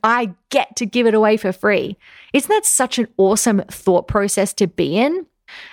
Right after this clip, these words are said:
And you know what the key part of all this is? I decided to believe this before I had any proof that this was true. Nobody told me to believe that my ideas were good.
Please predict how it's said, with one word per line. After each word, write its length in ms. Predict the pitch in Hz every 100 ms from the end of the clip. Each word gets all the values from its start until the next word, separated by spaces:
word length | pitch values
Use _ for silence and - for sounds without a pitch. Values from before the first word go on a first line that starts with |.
| -
And 100 | 240
you 80 | 254
know 60 |
what 80 | 339
the 80 | 339
key 340 | - - 196
part 380 | 196 - 180 220
of 100 | 196
all 220 | - 180 175
this 240 | 180 -
is? 500 | - 139 233 - - _ _ _ _ _ -
I 460 | 208 233 262 277 269
decided 720 | 226 - - 269 277 240 208
to 240 | - 247 226
believe 520 | 196 180 185 220 226
this 340 | 262 262 254
before 640 | - 190 202 - 247 302 277
I 80 |
had 320 | 254 262 247 -
any 300 | 226 269 277
proof 720 | 233 - 269 302 175 - - _ _ _ _ -
that 160 | 208 208
this 220 | 185 -
was 180 | 175 -
true. 400 | - - 214 190 _ _ _ _ _
Nobody 600 | 214 254 330 339 330 311 -
told 420 | - - 240 214 226
me 260 | 233 254
to 160 | 247 233
believe 600 | 190 175 175 220 262 -
that 240 | 180 190 190
my 180 | 196
ideas 540 | 196 190 180 180 226 -
were 80 | 233
good. 520 | - 262 - -